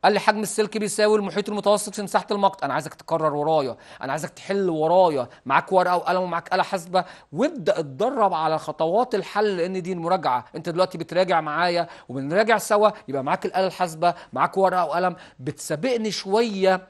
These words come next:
وتحل، عشان لو غلطت في اي خطوة انا كده كده هعيدها لك مرة تانية، عشان خاطر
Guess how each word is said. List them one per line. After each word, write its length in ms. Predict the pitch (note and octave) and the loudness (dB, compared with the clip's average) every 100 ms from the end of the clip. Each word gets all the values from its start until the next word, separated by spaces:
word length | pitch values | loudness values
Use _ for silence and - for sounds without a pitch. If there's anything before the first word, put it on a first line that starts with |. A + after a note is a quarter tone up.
| _ | _
وتحل، 540 | C#3 D3 - G#3 G#3 F#3+ - - | -10 -10 -2 0 0 -4 -10 -2
عشان 640 | C3 - F3+ F3+ F#3 F3 - _ | -2 0 0 2 2 -4 -14 _
لو 180 | C3 C3+ | -4 -2
غلطت 360 | B2 G#3 C#4 | -2 -4 -6
في 120 | G#3+ - | -8 -2
اي 140 | G#3 | 0
خطوة 440 | F#3+ F#3+ F#3+ F3+ | 0 -4 -2 -2
انا 100 | E3+ | -2
كده 200 | E3 E3 | -4 -8
كده 220 | D#3+ D#3+ D3+ | -8 -4 -4
هعيدها 280 | C3+ C3 | -6 -4
لك 140 | D3+ D3 | -6 -4
مرة 240 | D3 D3 | -4 -4
تانية، 420 | C#3 D3+ C#3+ C#3+ C3+ - | -4 -6 -4 -6 -8 -14
عشان 260 | - - C3+ | -12 -10 -12
خاطر 380 | - F#3 F#3 | -4 -4 -4